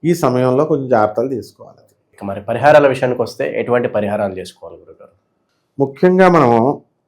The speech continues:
Speaker 1: అందరూ ఏమనుకుంటారంటే పరిహారాలు అనగానే శనికి జపాలు, పూజలు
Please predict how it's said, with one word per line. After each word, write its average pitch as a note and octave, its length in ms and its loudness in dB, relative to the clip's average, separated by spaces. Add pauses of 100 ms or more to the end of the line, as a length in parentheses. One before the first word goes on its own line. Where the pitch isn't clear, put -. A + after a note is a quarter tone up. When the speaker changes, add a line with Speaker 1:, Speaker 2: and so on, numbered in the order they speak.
Speaker 1:
అందరూ C3 300 4
ఏమనుకుంటారంటే A2+ 920 0
పరిహారాలు A2+ 580 -2
అనగానే G#2+ 380 -8 (840)
శనికి B2+ 340 0
జపాలు, G#2+ 440 0 (720)
పూజలు A2 380 -4